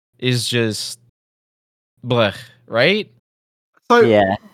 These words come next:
Speaker 2: rewatching this episode, I'd forgotten the, the plot and that he kind of just, uh, kind of admitted he was wrong, blah, blah, blah. And I thought they were gonna go down the route of, "Oh, his lying means that the team is half strength and he's gonna have to deal with that." But no, instead, because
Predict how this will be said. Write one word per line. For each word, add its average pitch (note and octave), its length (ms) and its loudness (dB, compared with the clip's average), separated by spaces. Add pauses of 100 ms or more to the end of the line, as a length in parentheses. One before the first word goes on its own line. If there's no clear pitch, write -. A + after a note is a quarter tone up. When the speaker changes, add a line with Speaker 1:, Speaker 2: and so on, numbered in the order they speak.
(520)
Speaker 2:
rewatching G#3+ 520 -2
this F3 160 -4
episode, A2 520 -6
I'd B2 180 -8
forgotten D3 460 -8
the, B2+ 160 -10 (120)
the - 80 -14
plot A2 420 -12
and A2+ 120 -8
that A2 120 -10
he A2 100 -10
kind G#2+ 180 -12
of G#2 60 -10
just, - 280 -16 (640)
uh, G#2+ 280 -8
kind A2 200 -12
of G#2 140 -12
admitted A#2 400 -8
he G#2+ 80 -10
was G#2 160 -10
wrong, A#2 320 -6
blah, G#2 80 -12
blah, G#2+ 100 -8
blah. G#2+ 440 -6 (340)
And C#3+ 100 -4
I D#3+ 80 2
thought F#3+ 160 -2
they E3 120 -4
were D#3+ 40 0
gonna D#3 140 -4
go C#3+ 120 0
down C#3 200 -2
the C3+ 80 -4
route C3+ 260 -6
of, B2+ 140 -2
"Oh, D3 160 -2
his A2 240 -6
lying A#2 400 -4
means A2+ 280 -8
that A#2 100 -16
the A2+ 60 -16
team A2 260 -10
is G#2 100 -10
half G2+ 220 -10
strength C3+ 480 -8
and A#2 80 -10
he's A2+ 100 -10
gonna A2+ 140 -14
have G2+ 120 -14
to - 100 -20
deal A2+ 160 -6
with G2 180 -10
that." - 300 -12 (640)
But D3 180 -2
no, D#3 160 0
instead, D#3 420 -2
because - 640 -6